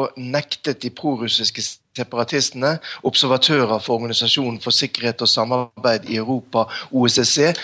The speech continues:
å komme inn til, eh, Debaltseve. Eh, lederen for de prorussiske separatistene i Donetsk, Aleksandr, eh, Sakarchenko, han sier det at våpenhvilen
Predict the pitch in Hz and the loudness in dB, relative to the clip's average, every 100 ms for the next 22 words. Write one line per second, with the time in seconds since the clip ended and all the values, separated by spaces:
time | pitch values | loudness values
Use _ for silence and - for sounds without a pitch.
0 | - - - 131 143 175 147 110 - 143 | -10 -4 0 2 2 2 0 0 0 0
1 | 120 120 - 139 - 110 107 107 101 117 | 2 -2 -4 -6 -2 2 2 2 2 2
2 | 110 98 117 135 139 - 139 139 165 - | 2 0 2 2 2 2 2 2 0 -4
3 | - - 175 - 123 123 123 - 131 135 | -12 -12 -4 2 2 2 -2 -4 0 2
4 | 143 151 156 123 - 127 120 143 123 113 | 4 4 2 -2 -2 -4 -2 -2 0 0
5 | 117 110 - 127 120 117 135 120 - 123 | 0 -2 -4 -4 -2 -2 0 -2 -2 -4
6 | 120 113 120 131 151 - - - - 120 | -4 0 2 2 0 -2 -6 -10 -2 0
7 | - 147 123 151 - - - - - - | 2 0 2 2 0 -6 -12 -4 -2 0
8 | 131 - 151 131 143 127 - 151 - - | 0 2 2 2 0 -2 -6 -8 -8 -16
9 | - 139 123 - 131 139 127 117 165 190 | -4 -2 -2 -4 -2 2 2 2 0 2
10 | 120 113 - 120 107 147 135 147 131 120 | 2 0 -4 -10 -2 2 2 0 -6 -4
11 | 127 131 156 | -4 -4 -8